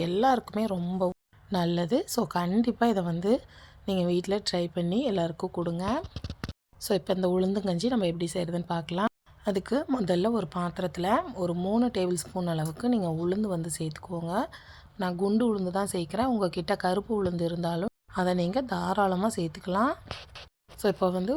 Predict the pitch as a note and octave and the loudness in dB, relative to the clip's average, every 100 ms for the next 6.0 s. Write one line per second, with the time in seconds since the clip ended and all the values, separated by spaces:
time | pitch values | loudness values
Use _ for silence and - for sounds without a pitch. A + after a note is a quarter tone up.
0 | D4+ G#3 A3 B3+ G3+ F3 A3+ G3+ E3+ F3 | 2 2 4 4 2 0 0 2 2 2
1 | F#3+ A3+ G#3 G#3 F#3 F3+ F3+ F3 G#3+ F#3+ | 2 0 0 0 0 0 0 0 0 0
2 | E3 E3 F#3 A3+ F#3+ E3+ F3 E3+ E3 E3+ | -2 -2 -2 -2 0 0 -2 -2 -2 0
3 | B3 E4+ - - - - - F3+ F#3+ F#3+ | -2 -2 -12 -20 -20 -8 2 4 4 0
4 | D#3 C4 - - - G3 G3 G3+ F#3+ F3+ | 2 0 0 -8 0 4 4 4 2 -2
5 | - C4 D#4+ A#3 F#3+ F#3 F3 D#3+ E3 - | 0 0 2 4 4 4 2 2 0 -2